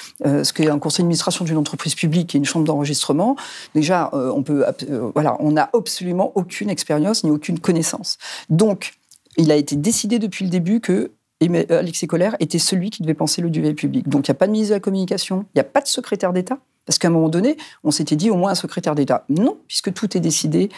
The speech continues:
par Alexis Colère à l'Élysée. Et donc, pendant le, pendant la campagne et au moment du programme,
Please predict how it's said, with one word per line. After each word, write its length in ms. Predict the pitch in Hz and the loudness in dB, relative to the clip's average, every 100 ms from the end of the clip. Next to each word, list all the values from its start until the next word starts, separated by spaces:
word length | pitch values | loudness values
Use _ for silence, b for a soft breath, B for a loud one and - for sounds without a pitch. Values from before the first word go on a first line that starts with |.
| B - | B -2
par 140 | 160 | 0
Alexis 280 | 156 147 - | 0 -2 -2
Colère 360 | 165 160 170 170 | 0 2 0 0
à 80 | 151 | 2
l'Élysée. 460 | 147 156 143 131 B B B B - | 2 0 -2 -2 B B B B 0
Et 100 | 175 | 2
donc, 240 | 202 190 | 2 0
pendant 400 | 302 302 269 214 | 2 2 2 0
le, 400 | - 175 160 156 - | 0 -2 0 -2 -2
pendant 220 | 214 214 | -2 0
la 100 | 185 | 0
campagne 360 | 190 170 185 | -2 0 2
et 80 | 151 | 2
au 80 | 147 | 2
moment 220 | 170 185 | 2 0
du 100 | 170 | -2
programme, 480 | - 151 160 254 | -2 -2 0 0